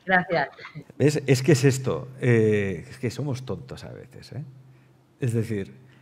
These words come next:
Speaker 2: en vez de quedarnos con aquellos que, que valoran el trabajo, que son agradecidos, siempre acabamos pensando en aquel que, bueno, que es un pepito grillo, que está ahí.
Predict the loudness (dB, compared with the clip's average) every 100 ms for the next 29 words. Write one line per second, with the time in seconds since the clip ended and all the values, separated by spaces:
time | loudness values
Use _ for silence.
0 | _ _ 2 6 6 8 8 6 4 -2
1 | -10 -12 -14 -6 -4 -2 0 2 2 0
2 | -2 -2 -2 -4 -4 -2 -2 -2 -2 -2
3 | 0 2 2 0 -4 -6 -8 -8 -4 -2
4 | 0 2 0 0 -4 -4 -8 -14 -20 -20
5 | -20 _ 2 4 4 0 -4 -4 -2 -2
6 | -4 -8 -8 -8 -4 -2 -2 -2 -2 -4
7 | -6 -8 -8 -2 4 6 6 4 -2 -12
8 | -20 -20 _ _ _ -4 0 2 0 0
9 | -4 -8 -12 -10 -8 -8 -8 -8 -8 -2
10 | 0 2 0 -2 -4 -2 -2 -2 -6 -8
11 | -12